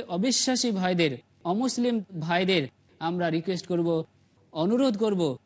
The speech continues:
যে ইসলামের ব্যাপারে, কোরআন এবং হাদিসের ব্যাপারে আমাদের মধ্যে যদি এখনও সেইরূপ কোনো বিতৃষ্ণা বা সেই খারাপ মনোভাব যদি থাকে, তাহলে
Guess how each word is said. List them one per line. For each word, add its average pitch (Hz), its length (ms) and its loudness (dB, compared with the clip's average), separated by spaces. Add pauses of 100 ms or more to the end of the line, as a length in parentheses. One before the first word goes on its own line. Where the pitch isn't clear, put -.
(240)
যে 180 100 2 (180)
ইসলামের 226 560 0
ব্যাপারে, 180 380 0 (140)
কোরআন 175 300 0
এবং 165 140 -2
হাদিসের 165 380 -2
ব্যাপারে 156 320 -2 (360)
আমাদের 151 300 0 (240)
মধ্যে 160 220 0 (100)
যদি 151 140 0 (140)
এখনও 226 240 0 (100)
সেইরূপ 180 280 0 (120)
কোনো 170 140 0 (160)
বিতৃষ্ণা 226 520 0 (400)
বা 160 200 2
সেই 175 160 -2 (160)
খারাপ 214 220 0 (120)
মনোভাব 190 300 -2 (100)
যদি 175 160 0
থাকে, 160 340 0 (360)
তাহলে 160 260 -2